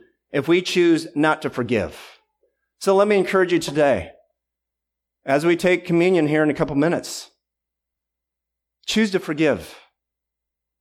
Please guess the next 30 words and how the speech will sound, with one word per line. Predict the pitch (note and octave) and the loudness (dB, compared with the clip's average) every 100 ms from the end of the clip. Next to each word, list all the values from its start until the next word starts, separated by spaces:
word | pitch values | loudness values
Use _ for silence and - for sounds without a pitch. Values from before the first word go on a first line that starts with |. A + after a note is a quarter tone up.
| _ _ _ _ | _ _ _ _
Will | D3+ | -2
you | F3 G#3 | 0 2
really | G3+ G#3 | 4 4
let | F3+ F#3 F#3 | 4 4 2
your | E3+ | 2
lack | D#3 F#3 E3+ | 2 2 -2
of | |
forgiveness | - D3+ D3 D#3+ E3+ | -6 -2 0 0 -2
keep | - - D#3+ D3+ | -4 -6 -6 -4
you | D3 C#3 | 0 0
out | A#2 | 0
of | |
heaven? | A2+ A2+ D3 F3+ - _ _ _ _ _ _ _ - | -2 -4 -4 -8 -14 _ _ _ _ _ _ _ -4
Is | E3 | 0
it | E3 B2 | 0 0
that | D#3 D#3+ G#3 - - - | 2 4 4 0 -10 -6
important | E3 - F3+ F3+ F#3 | -6 -2 -2 -2 -2
to | F3+ | -4
you | E3 F3+ G#3+ | 0 0 0
to | F#3+ D3 | 0 -2
hold | D#3 D3+ | 0 2
on | C#3+ D#3+ | 2 2
to, | E3 F#3 G#3 G#3 - _ _ _ _ _ _ _ _ _ _ _ _ _ _ _ | 0 -2 -2 -4 -8 _ _ _ _ _ _ _ _ _ _ _ _ _ _ _
to | C#3 | -6
keep | C3 D3+ D3+ | -2 -2 0
you | C#3 | 2
out | C3+ | 2
of | B2+ | 0
eternal | B2 C3+ B2 | -2 -2 0
life? | A#2+ D#3 - - - | 0 -2 -4 -12 -20